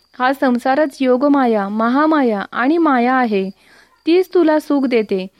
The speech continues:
आणि मृत्यूनंतर सुद्धा हीच तुला मुक्ती प्रदान करेल. शक्ती व्यतिरिक्त आणखीन काहीच नाही. शक्तीपासून उपजला आहेस, पुन्हा शक्तीतच मिळून जाशील.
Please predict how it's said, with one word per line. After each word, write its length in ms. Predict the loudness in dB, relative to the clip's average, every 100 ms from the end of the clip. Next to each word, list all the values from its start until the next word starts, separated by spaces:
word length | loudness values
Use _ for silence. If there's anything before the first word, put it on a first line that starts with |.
| _ _ -10
आणि 240 | -2 0
मृत्यूनंतर 760 | 2 0 -2 0 2 2 0 -2
सुद्धा 460 | -2 -2 0 0 0
हीच 280 | 0 0 0
तुला 200 | 0 0
मुक्ती 340 | 0 -2 -2 -4
प्रदान 400 | -2 -2 -2 -2
करेल. 360 | -2 -2 -4 -8 _ _ _ _ -8
शक्ती 400 | -4 -2 -2 -2
व्यतिरिक्त 540 | 0 0 -2 -2 -2 -2 -2 -4
आणखीन 420 | -2 -2 0 -2
काहीच 420 | 0 0 2 0
नाही. 400 | 0 0 0 -2 -8 _ _ _
शक्तीपासून 720 | -4 -4 -2 -2 0 0 0 0
उपजला 440 | 0 -2 0 0
आहेस, 400 | 0 2 0 0 -4 _ _ _
पुन्हा 320 | 0 2 2
शक्तीतच 560 | 0 -2 0 -2 -2 -2
मिळून 280 | 0 0 2
जाशील. 480 | 0 0 -2 -4